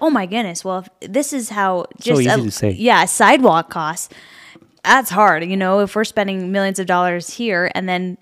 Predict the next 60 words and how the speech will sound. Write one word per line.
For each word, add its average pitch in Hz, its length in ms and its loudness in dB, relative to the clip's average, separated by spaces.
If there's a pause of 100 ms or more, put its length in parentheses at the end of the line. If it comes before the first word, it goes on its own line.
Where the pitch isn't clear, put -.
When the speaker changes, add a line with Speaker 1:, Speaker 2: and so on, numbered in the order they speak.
Speaker 1:
like 190 200 -4
you 202 40 0
said, 180 240 -2
I 175 80 -4
think 185 160 -6
it 175 40 -2
was, 170 160 -8 (380)
uh, 165 340 0
five 196 300 -2
point 185 220 -8
six - 220 -10
million 185 240 -6
dollars 175 340 -2
in 180 80 -4
just 180 220 -4
our 165 80 -6
fire 196 360 -2
station, 160 440 -12
and 180 140 -12
there's, 175 240 -10
you 196 100 -10
know, 185 240 -8 (280)
there's - 140 2
Speaker 2:
Yeah. 254 60 2
Speaker 1:
so 302 140 6
many 247 240 0
needs, 175 360 -4
and 185 160 -8
so 220 120 0
it's 214 140 -2
hard 220 280 -2
to, 180 300 -4 (280)
Speaker 2:
Yeah, 120 140 2
Speaker 1:
to 120 80 4
Speaker 2:
it's 110 80 4
Speaker 1:
kinda 180 140 0
Speaker 2:
like - 160 0
you're 120 120 4
Speaker 1:
pinpoint. 113 340 0
Speaker 2:
taking, 139 280 -2
you're 113 140 0
taking 143 420 -2
this 110 340 0 (160)
bundle 113 520 -2
of 101 100 -6
money 104 420 -2
and 98 120 0
then 95 120 0
distributing 107 640 -2
it, 104 120 -2
and 101 80 -2
next 107 200 -4
thing 107 140 -2
you 101 80 2
know, 101 240 0
it's 90 120 -4
just 95 260 -8
gone 90 540 -4
Speaker 1:
Mm-hmm. 214 100 -4
Speaker 2:
itself. - 600 -4